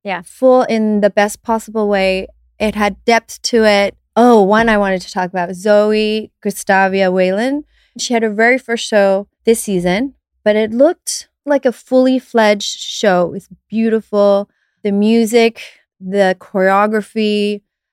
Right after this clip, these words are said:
Speaker 2: all the looks, and it was in a beautiful church.
Speaker 1: Amazing.
Speaker 2: She's definitely one to look out. And then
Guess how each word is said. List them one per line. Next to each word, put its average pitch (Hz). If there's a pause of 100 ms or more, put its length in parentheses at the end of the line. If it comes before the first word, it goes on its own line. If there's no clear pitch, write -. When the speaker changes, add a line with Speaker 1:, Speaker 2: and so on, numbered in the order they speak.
(220)
Speaker 2:
all 208
the 202
looks, 208
and 196
it 190
was 185
in 190
a 185
beautiful 185
church. - (140)
Speaker 1:
Amazing. 196 (120)
Speaker 2:
She's 254
definitely 226
one 202
to 208
look 185
out. 180 (100)
And 202
then 220